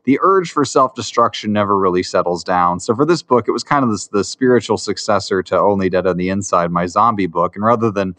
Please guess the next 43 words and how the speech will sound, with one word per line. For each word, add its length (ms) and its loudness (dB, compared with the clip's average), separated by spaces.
writing 400 2
an 80 0
entire 500 2
book 320 2
about 280 0
one 220 0
far 360 2
out 140 0
there 140 -2
survival 520 0
scenario, 460 -2
I 40 0
thought, 160 0
what 100 -2
if 80 -2
we 80 2
took, 240 -2
you 60 -2
know, 120 0
eighty 320 4
or 100 2
ninety 440 2
or 80 4
a 60 4
hundred 340 0
random 480 0
survival 500 0
scenarios 440 -4
and 80 -6
just, 220 -4
just 160 -10
see 160 -4
how 240 2
extreme 400 -2
we 100 0
can 160 -6
make 240 -2
things? 320 -10
This 140 -12
is 100 -10
how 120 2
to 100 -2
survive, 720 0